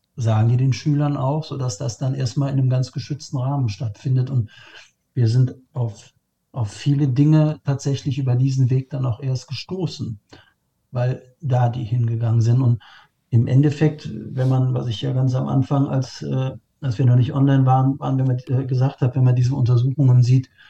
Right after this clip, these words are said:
wie, in welchem Maße gerade in den letzten Jahren, äh, gravierende psychische Probleme bei Schülern zugenommen haben,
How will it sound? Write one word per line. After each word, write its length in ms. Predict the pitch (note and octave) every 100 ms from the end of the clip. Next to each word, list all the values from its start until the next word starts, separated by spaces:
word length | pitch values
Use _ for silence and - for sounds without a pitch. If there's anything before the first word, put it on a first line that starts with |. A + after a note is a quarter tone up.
| _ _ _ _ _ _ -
wie, 540 | C#3+ C3 B2+ B2+ C3
in 120 | B2+ B2
welchem 260 | B2+ C3+
Maße 340 | B2+ C#3+ - C3+
gerade 240 | C3 B2+
in 60 | B2
den 120 | B2+
letzten 340 | C3 - D3
Jahren, 540 | B2+ C#3 C#3 C3 C3+ -
äh, 1000 | B2 C3+ C3+ - - - - _ - G2
gravierende 420 | C3+ A#2+ C#3 C#3+
psychische 340 | B2+ - C#3 -
Probleme 340 | C3 C3 C#3+
bei 100 | C3
Schülern 320 | A2 C3+ C3
zugenommen 580 | A2 F3 D#3+ B2+ B2+ B2
haben, 320 | A#2 B2 C3